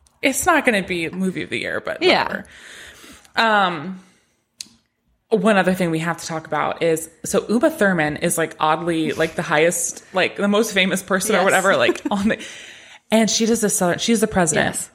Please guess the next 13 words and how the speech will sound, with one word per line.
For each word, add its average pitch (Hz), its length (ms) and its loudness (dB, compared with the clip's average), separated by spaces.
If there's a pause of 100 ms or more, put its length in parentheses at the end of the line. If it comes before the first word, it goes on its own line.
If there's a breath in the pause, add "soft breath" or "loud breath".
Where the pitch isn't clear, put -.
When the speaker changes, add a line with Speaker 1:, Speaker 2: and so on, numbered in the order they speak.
(160)
Speaker 1:
Her 214 340 2
southern 180 320 2
accent 170 580 -2
Speaker 2:
It's - 260 -8
tough. 180 440 -8
Speaker 1:
is 185 200 2
truly, - 1200 0 (180)
truly 170 640 2
bad. - 300 0
Speaker 2:
It's 180 140 -4
tough. - 120 -12 (920 loud breath)
Speaker 1:
As 196 180 0
someone 185 520 2